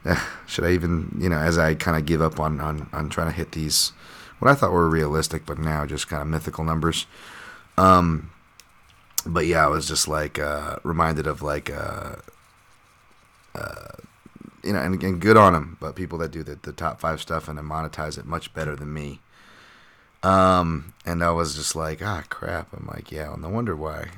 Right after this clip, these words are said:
Uh, Dan, you, you, uh, you suck." So I started, you know, going down that path, beating myself up. Remember what the Fixed Fights podcast said, and were just giving me, uh,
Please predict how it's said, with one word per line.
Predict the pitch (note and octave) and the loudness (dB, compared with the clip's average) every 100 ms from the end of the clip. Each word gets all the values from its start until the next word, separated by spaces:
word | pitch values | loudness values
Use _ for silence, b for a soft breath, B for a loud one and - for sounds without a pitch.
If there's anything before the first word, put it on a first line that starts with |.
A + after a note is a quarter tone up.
| - | -14
Uh, | - - - F#2+ - - - G1+ - - - - | -10 -10 -10 -12 -16 -20 -20 -20 -18 -16 -14 -10
Dan, | D#2+ D#2+ E2+ | -4 -2 -2
you, | F2+ | -4
you, | D2+ E2+ E2+ E2+ | -6 -8 -6 -4
uh, | E2+ E2 | -4 -6
you | D#2 F2 | -6 -4
suck." | - G2 - | 0 0 0
So | - | -4
I | D#2 | -2
started, | - D#2+ | 0 -2
you | D2 | -2
know, | D2 | -4
going | D2+ D2+ | -4 -2
down | D2 | -2
that | D2 D2 | -4 -4
path, | D#2+ D2+ D2+ | -4 -4 -4
beating | F2 D2 | -6 -6
myself | C2 - D2 - | -6 -6 -6 0
up. | E2 D#2 B B B B | 0 -2 B B B B
Remember | E2 E2+ D#2+ | 0 2 2
what | D2+ | 0
the | D#2 | -2
Fixed | - - | -6 -2
Fights | - E2 | 0 0
podcast | - D#2+ D#2+ - E2 D#2 | 0 0 0 -2 -2 0
said, | - D#2+ D#2 | -2 -2 -4
and | D#2 | -6
were | |
just | D#2 D#2+ - | -6 -8 -8
giving | D2 D#2 | -8 -6
me, | D#2 | -6
uh, | D2+ | -6